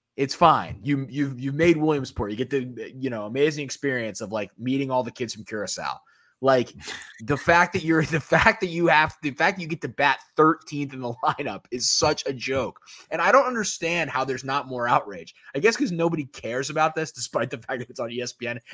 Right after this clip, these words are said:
Speaker 1: every single night of the week. Um, it's like, this is what, sports T V right now is the Little League World Series and Little League Softball World Series,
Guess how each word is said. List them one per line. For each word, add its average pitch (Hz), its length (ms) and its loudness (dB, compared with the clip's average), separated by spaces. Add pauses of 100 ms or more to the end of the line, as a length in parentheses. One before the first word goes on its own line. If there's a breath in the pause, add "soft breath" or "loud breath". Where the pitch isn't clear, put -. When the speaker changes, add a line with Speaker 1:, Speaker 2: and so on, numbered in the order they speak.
(100)
Speaker 1:
every 135 400 -4
single 156 420 -4
night 135 220 -4
of 123 100 -6
the 117 100 -10
week. 117 300 -8 (540 soft breath)
Um, 123 580 -4 (240)
it's 156 160 -2
like, 170 180 6
this 190 160 2
is 240 80 -4
what, 170 340 -2
sports - 440 -2
T 185 160 -4
V 170 120 -2
right 147 200 2
now 120 220 -2
is 113 100 -4
the 120 100 -4
Little 139 400 0
League 175 220 2
World 139 280 2
Series 120 360 -2
and 113 100 -10
Little 123 180 -4
League 127 140 -2
Softball 110 500 -2
World 101 240 -8
Series, 98 400 -8